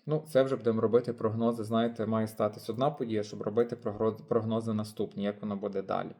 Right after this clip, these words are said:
Але зараз все-таки зі всіх сторін, ну, карти вкотре підказують, енергії цьому сприяють, що навіть через всякі такі конфлікти, якісь бунти, якісь гострі такі провокації, і ці всі скандали, і ці всі якісь розбірки, і це все, все, все,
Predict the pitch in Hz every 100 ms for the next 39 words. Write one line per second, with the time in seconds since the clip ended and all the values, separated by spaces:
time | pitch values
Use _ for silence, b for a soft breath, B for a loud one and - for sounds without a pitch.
0 | _ B B B B - 120 120 139 156
1 | 151 143 135 135 - 120 113 107 110 110
2 | 127 - 139 - - 123 139 165 120 127
3 | 127 127 117 117 113 110 107 104 - 101
4 | 98 101 110 113 117 117 107 107 107 -
5 | 113 107 104 98 - 113 120 135 156 156
6 | 151 - 147 143 135 - 139 135 135 -
7 | 117 104 - 92 123 127 120 131 131 104
8 | - 110 117 120 120 127 127 - 135 135
9 | 139 143 117 98 - 101 101 104 120 117
10 | - - 135 139 131 107 98 104 104 113
11 | - 131 143 135 135 139 131 113 113 -
12 | 110 107 117 - 110 107 113 107 151 208